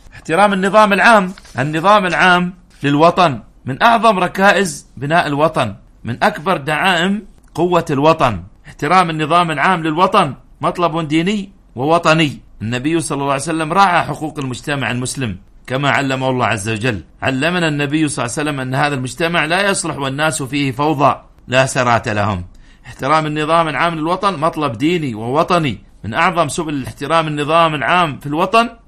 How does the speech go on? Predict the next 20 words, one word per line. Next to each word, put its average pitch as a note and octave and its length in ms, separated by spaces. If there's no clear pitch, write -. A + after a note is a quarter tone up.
لزوم D#3 320
جماعة E3 460
المسلمين، C#3 600
عدم E3 280
الخروج C#3+ 560
على D3 180
ولي D3+ 300
الأمر. E3 420
دلت F3 360
الأدلة D3 540
من C#3+ 160
الكتاب D3+ 380
والسنة E3+ 640
على C3 280
أن C#3 140
هذا D3 320
من B2+ 140
أعظم F3+ 440
أصول D#3 280
الدين، B2 460